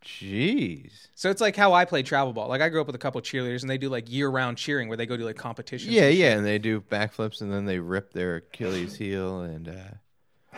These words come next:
Speaker 2: Y'all ready for this?
Speaker 1: there's
Speaker 2: Bam,
Speaker 1: a
Speaker 2: bam, bam, bam,
Speaker 1: cheerleading,
Speaker 2: bam, bam,
Speaker 1: yeah,
Speaker 2: bam,
Speaker 1: there's a
Speaker 2: bam, bam.
Speaker 1: cheer, like, a cheerleading, uh, show on Netflix that
Speaker 2: Oh, I've heard about it.
Speaker 1: you know, it's, they
Speaker 2: I,
Speaker 1: just
Speaker 2: I think a couple of them just got arrested for pedophilia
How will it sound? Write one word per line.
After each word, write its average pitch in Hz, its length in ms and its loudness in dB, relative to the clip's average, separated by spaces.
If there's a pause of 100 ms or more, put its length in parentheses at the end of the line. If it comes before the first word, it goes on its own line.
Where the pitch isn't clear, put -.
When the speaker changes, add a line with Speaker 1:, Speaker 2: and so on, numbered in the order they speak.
(300)
Speaker 2:
Y'all 170 260 10
ready 175 180 8
for 180 120 2
this? 180 180 4
Speaker 1:
there's 185 260 8
Speaker 2:
Bam, 202 140 10
Speaker 1:
a 151 40 4
Speaker 2:
bam, 170 200 10
bam, 185 80 12
bam, 185 280 10
Speaker 1:
cheerleading, 180 60 8
Speaker 2:
bam, 175 240 8
bam, 165 240 2
Speaker 1:
yeah, 269 180 6
Speaker 2:
bam, 151 80 4
Speaker 1:
there's 170 240 10
a 202 40 10
Speaker 2:
bam, 175 100 8
bam. - 160 -2
Speaker 1:
cheer, 170 180 8
like, 135 260 6
a 113 100 8
cheerleading, 135 720 2
uh, 92 300 2 (220)
show 113 600 6
on 95 240 2
Netflix 95 600 0
that 87 320 -2 (480)
Speaker 2:
Oh, 185 100 2
I've 202 280 2
heard 175 160 -2
about 113 260 -6
it. 110 160 -12 (360)
Speaker 1:
you 117 140 2
know, 101 160 6
it's, 92 160 -2
they 113 140 4
Speaker 2:
I, 185 100 10
Speaker 1:
just - 120 6
Speaker 2:
I - 20 10
think 285 180 2
a 226 60 4
couple 285 320 4
of 208 100 6
them 185 140 4
just 175 180 -2
got 180 140 4
arrested 170 320 0
for 202 140 6
pedophilia 170 480 2